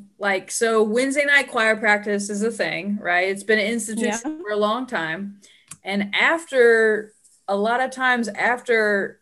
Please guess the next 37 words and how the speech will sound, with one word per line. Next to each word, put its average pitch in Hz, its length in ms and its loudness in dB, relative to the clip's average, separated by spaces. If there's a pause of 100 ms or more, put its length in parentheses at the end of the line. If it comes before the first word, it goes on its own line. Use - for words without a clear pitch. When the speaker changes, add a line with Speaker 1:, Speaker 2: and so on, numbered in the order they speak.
Speaker 1:
Wednesday 202 640 0
night 196 320 -4
choir 196 260 0
practice, 185 640 -4 (300)
my 214 240 4
parents 226 380 -2
would 208 160 -2
go 208 320 4
to 214 180 -4
the 202 80 -6
coffee 208 280 -4
shop. - 300 -8 (360)
And 208 320 0
the 202 60 2
coffee 311 360 2
shop 180 460 0
was 208 260 2
just 214 180 0
always 240 360 2
referred 254 340 2
to 247 100 0
as 226 140 4
the 285 80 -6
coffee 214 300 0
shop, 175 400 -8 (560)
but 220 120 6
it 208 120 6
was 208 200 2
the 214 320 4
coff-, 247 360 2
it 226 100 2
was 208 180 4
the 233 80 4
Mill 247 220 4
Mountain 262 340 2
Coffee 202 500 2
Shop 185 500 0